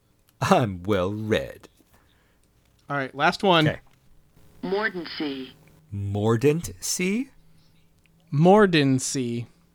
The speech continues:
Speaker 1: Oh, shit. See, and that's gonna be based on mordant, which is another word that I knew at one point, but again, <laughs> cannot,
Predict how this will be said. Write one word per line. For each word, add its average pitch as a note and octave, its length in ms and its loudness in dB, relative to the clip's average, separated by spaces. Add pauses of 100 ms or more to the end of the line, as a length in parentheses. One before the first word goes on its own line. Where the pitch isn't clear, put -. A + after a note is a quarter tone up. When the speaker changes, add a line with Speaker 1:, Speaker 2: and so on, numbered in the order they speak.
(440)
Speaker 1:
Oh, - 120 -14
shit. - 500 -10
See, - 180 -10
and F#2+ 160 -6
that's A2+ 180 -6
gonna G#2 140 -4
be F2 120 -6
based - 300 -4
on D#2+ 140 -6
mordant, F2 560 -4
which E2+ 220 -8
is E2 140 -10
another F2+ 320 -8
word E2+ 200 -8
that D#2 120 -10
I D#2 240 -6
knew E2+ 260 -10
at D#2 80 -10
one D2+ 200 -12
point, E2+ 300 -14
but - 180 -14
again, D2+ 300 -16
<laughs> - 40 -20
cannot, B2+ 360 -2